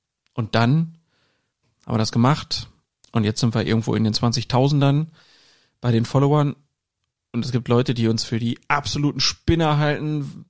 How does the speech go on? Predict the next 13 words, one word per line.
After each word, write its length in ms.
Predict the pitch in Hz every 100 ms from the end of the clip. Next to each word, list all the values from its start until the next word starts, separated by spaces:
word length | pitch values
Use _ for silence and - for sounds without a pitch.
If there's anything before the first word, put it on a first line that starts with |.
| _
die 160 | 143 135
überhaupt 460 | 147 139 135 185 -
keinen 180 | 165
Durchblick 400 | 151 151 151 151
mehr 160 | 151 139
haben. 320 | 131 135 135
Und 280 | - 120 -
es 80 | -
gibt 160 | 147 147
aber 120 | 127
auch 260 | 123 120 - - _ _ _ _ _ _ -
viele 320 | - 143 135
Leute, 480 | 135 135 131 131